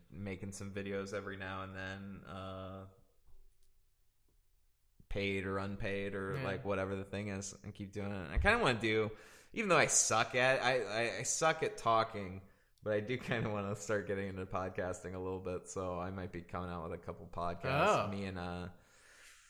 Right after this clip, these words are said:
Speaker 1: me and one of my friends from the Midnight Show have been flirting with the idea. We're just kinda trying to figure it out, and,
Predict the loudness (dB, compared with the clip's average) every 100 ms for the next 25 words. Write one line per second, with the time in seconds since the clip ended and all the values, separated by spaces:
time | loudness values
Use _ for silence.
0 | _ -2 2 4 4 2 2 0 -2 -4
1 | -6 -4 -4 -6 -6 -4 -2 -4 -4 -6
2 | -6 -8 -12 -16 -10 4 4 6 2 0
3 | -2 -2 -2 -2 -4 -2 -2 -4 -8 -8
4 | -6 -6 -6 -6 -6 -6 -10 -10 -4 -2
5 | 0 0 -2 -4 -10 -12 -10 -10 -12